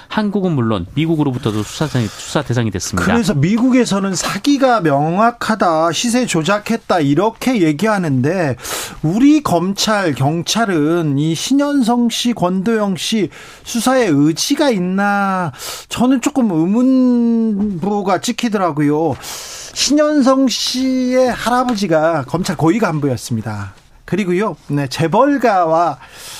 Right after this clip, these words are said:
Speaker 2: 어, 친인척 관계이기도 하고요. 그래서 이 검찰 수사가 안 되는 건 아니겠죠. 왜 미국에서도 사기를 쳤고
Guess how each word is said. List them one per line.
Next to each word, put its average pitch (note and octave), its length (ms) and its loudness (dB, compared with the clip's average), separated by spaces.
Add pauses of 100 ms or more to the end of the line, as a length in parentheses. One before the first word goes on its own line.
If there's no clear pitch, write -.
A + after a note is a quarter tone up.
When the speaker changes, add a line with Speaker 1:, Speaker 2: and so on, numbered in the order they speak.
(120)
Speaker 2:
어, D3+ 120 -2
친인척 G#3 560 -2
관계이기도 D3 720 -2
하고요. B2 640 -2 (380)
그래서 B3 600 0
이 G3 280 -2
검찰 F#3+ 300 0
수사가 F#3 300 0
안 C#3 200 0
되는 A#3+ 240 2
건 C4 120 2
아니겠죠. F3+ 840 0 (480)
왜 A#3 240 4
미국에서도 G3+ 1000 0 (260)
사기를 A3 640 -2 (160)
쳤고 C#3+ 800 0